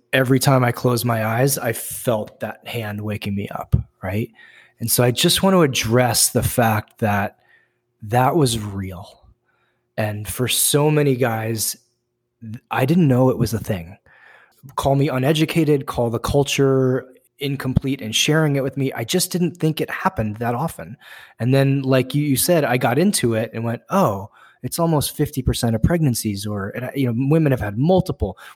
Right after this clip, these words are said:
Once we had it, all of these people came out like, "Oh yeah, we had two before we had this, or, "We had a kid and then two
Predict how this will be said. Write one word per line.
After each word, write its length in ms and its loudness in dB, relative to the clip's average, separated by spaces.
Once 340 0
we 120 2
had 400 0
it, 180 -6
all 560 2
of 140 0
these 180 4
people 360 2
came 220 0
out 180 -2
like, 220 -6
"Oh 80 4
yeah, 240 2
we 120 4
had 200 -2
two 300 2
before 260 2
we 100 2
had 200 -6
this, 260 0
or, 60 4
"We 100 2
had 180 -2
a 80 -6
kid 380 2
and 140 2
then 140 -4
two 360 -2